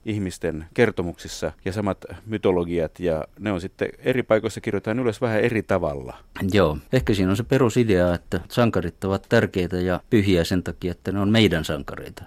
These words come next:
Speaker 2: riippumatta siitä, kuka se me milloinkin on. Näinhän se pelaa.
Speaker 1: Ylikansallisesta, yhteisestä tarina-aarteistosta saadaan kätevästi tällaisia erityiskansallisia mehengen nostattajia.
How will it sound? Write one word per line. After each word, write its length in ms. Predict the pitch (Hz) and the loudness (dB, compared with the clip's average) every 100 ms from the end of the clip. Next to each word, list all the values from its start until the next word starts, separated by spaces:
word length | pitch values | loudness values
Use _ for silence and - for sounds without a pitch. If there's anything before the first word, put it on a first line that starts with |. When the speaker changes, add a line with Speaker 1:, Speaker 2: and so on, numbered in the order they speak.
| - - - - | -20 -20 -10 -6
Speaker 2:
riippumatta 500 | 87 90 85 - 95 | -4 -4 -8 -8 -8
siitä, 240 | 92 85 | -6 -8
kuka 260 | - 85 82 | -10 -6 -6
se 160 | - - - | -6 -12 -2
me 240 | 98 85 _ | 0 0 _
milloinkin 600 | 90 87 80 82 - 80 | -10 -8 -8 -10 -12 -10
on. 80 | 71 - _ | -10 -12 _
Näinhän 300 | - 82 82 | -8 -6 -6
se 60 | 87 | -8
pelaa. 400 | - 87 71 58 - _ _ _ _ _ - | -4 -2 -2 -6 -10 _ _ _ _ _ 0
Speaker 1:
Ylikansallisesta, 1040 | 139 147 135 120 127 117 120 110 - 113 - - | 2 4 4 4 0 0 -2 -4 0 0 0 -2
yhteisestä 800 | 120 104 113 98 98 - 101 87 - _ | -2 0 0 0 0 -6 -4 -4 -6 _
tarina-aarteistosta 1120 | 117 117 113 113 113 107 104 101 - 98 101 - | 0 2 2 4 4 2 0 0 -2 -6 -6 -6
saadaan 340 | - 78 87 135 | -4 -2 0 0
kätevästi 680 | 160 135 113 104 - 104 90 _ - | 0 0 0 -2 -4 -4 -4 _ -6
tällaisia 600 | 90 87 90 95 85 57 _ - | -4 -2 -4 -4 -4 -6 _ -4
erityiskansallisia 1160 | 160 151 - 90 - 92 85 85 71 80 82 76 98 - - | 2 2 2 -2 0 -2 0 -4 -6 -8 -6 -6 -8 -12 -4
mehengen 640 | 110 113 107 95 90 82 82 | 0 2 2 0 -2 -4 -2
nostattajia. 800 | 107 101 87 - 76 57 50 | -4 -2 -6 -6 -8 -8 -14